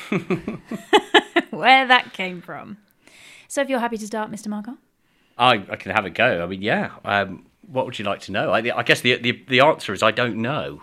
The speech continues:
Speaker 2: I don't know how I got here. I, I, I am here. Um, but, uh, yeah, there hasn't been much of a plan. It's just kind of all happened.
Speaker 1: Yeah.
Speaker 2: Uh,
Speaker 1: So
Speaker 2: yeah.
Speaker 1: I suppose what we'll start with is, what did you want to be when you grew up?
Speaker 2: Ooh, now there's a very
Speaker 1: Let's
Speaker 2: good
Speaker 1: start
Speaker 2: question.
Speaker 1: there.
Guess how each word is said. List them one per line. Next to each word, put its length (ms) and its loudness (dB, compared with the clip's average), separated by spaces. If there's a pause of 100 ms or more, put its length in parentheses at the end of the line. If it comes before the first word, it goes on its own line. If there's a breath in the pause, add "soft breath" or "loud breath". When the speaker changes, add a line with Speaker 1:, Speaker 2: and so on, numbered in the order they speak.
Speaker 2:
I 100 -2
don't 160 0
know 240 2
how 160 -4
I 80 -12
got 220 -12
here. 100 -8
I, 340 -4 (240)
I, 60 -6 (400 loud breath)
I 100 2
am 240 6
here. 340 -10 (420 loud breath)
Um, 400 -2 (300)
but, 300 -2
uh, 260 2
yeah, 240 0
there 100 -2
hasn't 180 -6
been 120 -6
much 180 -8
of 60 -10
a 60 -8
plan. 400 -6
It's 140 -18
just 180 -14
kind 160 -6
of 80 -10
all 100 -10
happened. 460 -18 (160)
Speaker 1:
Yeah. 240 -10 (540 loud breath)
Speaker 2:
Uh, 40 -18
Speaker 1:
So 120 0
Speaker 2:
yeah. 140 0
Speaker 1:
I 60 -2
suppose 300 -4
what 140 -6
we'll 140 -2
start 280 -8
with 280 -6
is, 360 0 (1000 soft breath)
what 160 -8
did 200 -4
you 140 -6
want 260 -6
to 80 -6
be 320 -6
when 200 -10
you 200 -8
grew 340 -12
up? 120 -6
Speaker 2:
Ooh, 260 -4
now 300 -2
there's 300 0
a 40 -6
very 180 -6
Speaker 1:
Let's 120 -6
Speaker 2:
good 80 -6
Speaker 1:
start 240 -4
Speaker 2:
question. 140 -10
Speaker 1:
there. 380 -6